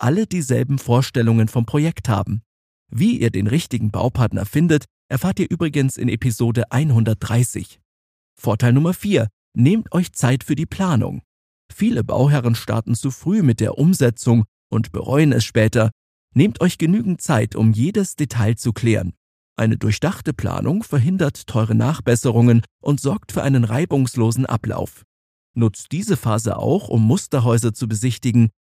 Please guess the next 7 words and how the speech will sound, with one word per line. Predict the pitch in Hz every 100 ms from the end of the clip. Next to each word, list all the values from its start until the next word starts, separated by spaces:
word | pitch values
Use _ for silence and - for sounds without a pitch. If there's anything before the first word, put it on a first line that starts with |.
| _
oder | 117 110
digitale | 98 110 113 110 123 165 110
Visualisierungen | 113 - 113 113 107 147 170 113 113 107
eures | 107 113 -
Hauses | 107 135 127 110
zu | -
erstellen, | 104 107 98 95 101